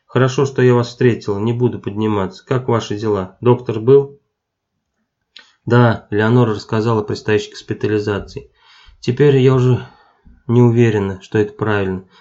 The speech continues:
Мне кажется, Воинов решился на операцию только ради меня, а сам не верит в успех. Пусть несколько дней, но это тоже жизнь». Ласковая улыбка вдруг преобразила суровое лицо.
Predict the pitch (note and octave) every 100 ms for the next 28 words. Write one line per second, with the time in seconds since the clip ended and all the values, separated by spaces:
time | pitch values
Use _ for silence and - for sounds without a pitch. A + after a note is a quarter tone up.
0 | _ B2 B2 C#3 C#3 C3 A#2+ A#2 C3+ B2
1 | - A#2 - B2+ A#2+ A#2+ A2 A#2+ A#2+ -
2 | A#2+ G#2+ A#2+ A2 A2+ A#2 A#2 G2 - _
3 | _ - G#2+ C3+ B2+ B2 B2 G#2+ F#2+ G#2
4 | - - F#2+ - _ _ _ _ _ -
5 | B2+ C3+ B2+ C3 B2 C3 B2+ C#3 B2 B2
6 | A#2+ A#2+ - B2+ G#2+ G#2 A2+ G2+ F2 -
7 | _ _ _ _ A2+ A2+ - G#2 G#2+ A2
8 | G#2+ G#2 G2 G#2+ G#2 G#2+ G2+ G#2 G#2 A2
9 | G#2 - G2+ G2+ G2+ G2+ - F#2 -